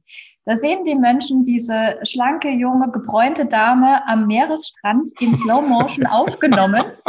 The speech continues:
Speaker 2: Ja.
Speaker 1: und denken, „Okay, bevor ich da jetzt mich fürchterlich blamiere, ich suche niemals nie ein Yogastudio auf oder eine Yogaschule auf.“ Weit gefehlt, weil es ging Patanjali, wie du so schön sagst, eigentlich nur um eine Haltung.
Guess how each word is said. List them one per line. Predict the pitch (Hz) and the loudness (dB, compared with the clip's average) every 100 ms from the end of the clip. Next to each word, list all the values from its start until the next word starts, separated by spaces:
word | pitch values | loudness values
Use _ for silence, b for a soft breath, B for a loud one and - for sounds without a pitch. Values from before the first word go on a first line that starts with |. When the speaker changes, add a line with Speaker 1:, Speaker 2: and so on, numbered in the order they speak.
| B B | B B
Speaker 2:
Ja. | 147 | -2
Speaker 1:
und | 277 - | 0 2
denken, | 233 339 330 294 | 0 0 -2 -2
„Okay, | 277 - 294 262 | -2 0 0 0
bevor | 247 - 320 339 277 | 0 -2 0 0 0
ich | 302 | -4
da | 269 | 0
jetzt | 254 240 240 | 0 -2 -2
mich | 247 240 247 | -2 0 -2
fürchterlich | 339 359 285 269 - | -4 -2 -4 -4 -2
blamiere, | 233 220 226 269 240 254 320 B B | 0 4 4 4 2 0 0 B B
ich | 247 233 | -8 -6
suche | 226 277 277 | -2 0 4
niemals | 240 254 320 254 247 247 | 4 4 4 2 2 0
nie | 226 | 0
ein | 226 214 | 0 -2
Yogastudio | 202 202 208 - 196 - | 0 -2 -4 -6 -10 -8
auf | 190 160 165 | -6 -6 -6
oder | 190 | -4
eine | 190 208 | -2 -2
Yogaschule | 196 190 202 - 202 - | -2 -2 -4 -4 -8 -6
auf.“ | 165 175 B B _ | -8 -10 B B _
Weit | 180 220 247 - - | 0 2 2 0 -8
gefehlt, | 269 254 247 196 185 - B B - | -8 -6 -4 -2 -4 -8 B B -2
weil | 233 262 269 - | 0 0 -2 -12
es | - - | -14 -8
ging | 294 370 | -6 -6
Patanjali, | 262 254 208 185 214 247 330 | -8 -8 -4 -2 0 -2 -2
wie | |
du | 254 | -2
so | 220 | -4
schön | 214 220 196 | -6 -6 -6
sagst, | 190 196 247 - | -6 -6 -8 -6
eigentlich | 208 220 220 220 | -2 0 -2 -2
nur | 220 | -4
um | 208 | -4
eine | - 202 262 233 | -4 -2 -2 -2
Haltung. | 226 254 302 | -4 -4 -8